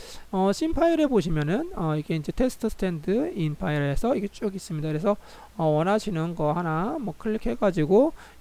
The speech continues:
이제 기본적으로 어떻게 돼 있는지 지금 다 이렇게 나와 있거든요. 그래서, 어, 요건 이제 뭐 <clears throat> 다음 시간에 좀 더 자세하게 보면 될 것 같고요.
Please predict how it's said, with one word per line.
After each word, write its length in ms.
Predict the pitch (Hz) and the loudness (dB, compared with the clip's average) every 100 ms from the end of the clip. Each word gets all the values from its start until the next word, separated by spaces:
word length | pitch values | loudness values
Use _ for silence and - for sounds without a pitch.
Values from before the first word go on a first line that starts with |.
| - | -14
이제 160 | - 151 | -2 -2
기본적으로 680 | - 170 180 180 170 151 147 | 4 6 6 6 4 6 4
어떻게 240 | 143 147 | 4 2
돼 80 | 143 | 2
있는지 380 | 147 143 139 185 | 2 -2 -2 -6
지금 180 | 165 175 | -4 -4
다 220 | - 160 | 0 2
이렇게 200 | 151 - | 2 0
나와 280 | 160 143 147 | 2 2 2
있거든요. 540 | 131 156 147 160 254 | 0 0 0 2 0
그래서, 380 | 302 202 - 196 - - - - | -2 0 2 2 2 -8 -14 -4
어, 420 | 185 165 160 165 208 | 2 4 4 2 2
요건 300 | 208 247 170 | 4 2 4
이제 220 | 160 151 | 4 4
뭐 460 | 143 139 139 - - - | 4 0 0 -4 -10 -2
<clears throat> 920 | - 170 127 - - - - - - - | 8 8 8 0 -8 -14 -16 -16 -10 0
다음 200 | 160 165 | 0 12
시간에 200 | 170 151 | 12 12
좀 160 | 160 | 0
더 180 | 151 156 | 0 2
자세하게 500 | 151 156 170 139 160 | 2 0 0 0 -2
보면 200 | 143 147 | -2 -2
될 80 | 147 | -2
것 100 | - | 0
같고요. 460 | 135 131 - 147 220 | 0 2 2 4 2